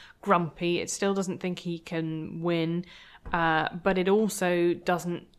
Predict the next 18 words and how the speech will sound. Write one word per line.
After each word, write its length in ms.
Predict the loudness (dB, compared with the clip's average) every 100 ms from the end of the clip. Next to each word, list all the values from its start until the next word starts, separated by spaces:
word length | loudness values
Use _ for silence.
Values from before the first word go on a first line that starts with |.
| -14
have 300 | -6 -2 0
any 480 | 2 4 2 0 -10 -20 _ -12 -2
alternative 1080 | 0 0 0 4 4 4 2 0 0 -2 -10 -20 -20 -20 -20 -20 _ _ _ -2
either 220 | 0 0
candidate 720 | -2 -2 0 4 4 4 0 -2
or 380 | 4 4 4 2
theory 640 | -2 2 4 6 4 2
of 160 | 0 0
what 220 | -2 0
a, 220 | -2 -2
a 40 | -2
winning 360 | 0 0 0
Labour 240 | 0 -2 -2
Party 280 | -6 -8 -6
would 120 | -4
look 140 | -2
like. 300 | -4 -8 -10
So 440 | -6 -2 2 0